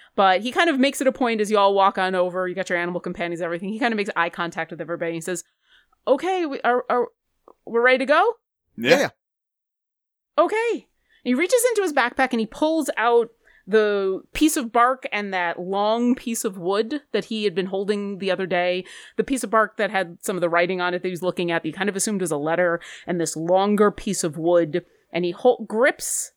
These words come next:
Speaker 1: the middle of this wood and holds it out and looks up at you and says,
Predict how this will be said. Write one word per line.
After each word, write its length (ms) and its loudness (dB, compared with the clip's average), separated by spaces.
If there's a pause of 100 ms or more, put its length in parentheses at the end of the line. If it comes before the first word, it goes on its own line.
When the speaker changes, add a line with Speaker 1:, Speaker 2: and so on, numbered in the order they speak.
Speaker 1:
the 100 2
middle 420 6
of 140 0
this 160 -8
wood 500 0 (280)
and 140 -8
holds 440 2
it 140 2
out 300 2 (260)
and 200 -6
looks 200 -2
up 160 0
at 120 -6
you 100 -2
and 180 -4
says, 340 -2